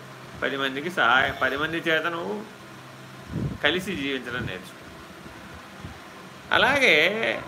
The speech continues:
ఏదైనా కలవు సంఘే శక్తి. అయితే ఇవన్నీ ఎందులో చేస్తున్నాం మనం? మెలకువలో చేస్తున్నాం. నిద్రపోతున్నప్పుడు ఈ మెలకువ జోలు ఏమైనా ఉందా?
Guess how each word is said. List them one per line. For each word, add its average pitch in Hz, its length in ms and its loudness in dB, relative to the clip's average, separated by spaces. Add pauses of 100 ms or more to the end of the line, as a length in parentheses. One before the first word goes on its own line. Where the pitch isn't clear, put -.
(640)
ఏదైనా 247 1200 4 (540)
కలవు 220 380 4
సంఘే 180 480 4
శక్తి. 135 440 -4 (1800)
అయితే 220 920 4
ఇవన్నీ 180 640 2
ఎందులో 247 420 6
చేస్తున్నాం 190 540 2
మనం? 135 400 -2 (360)
మెలకువలో 123 520 2
చేస్తున్నాం. - 420 -10 (1300)
నిద్రపోతున్నప్పుడు 180 1000 2
ఈ 156 140 4
మెలకువ 156 520 2
జోలు 147 380 2
ఏమైనా 127 320 2
ఉందా? 110 320 -2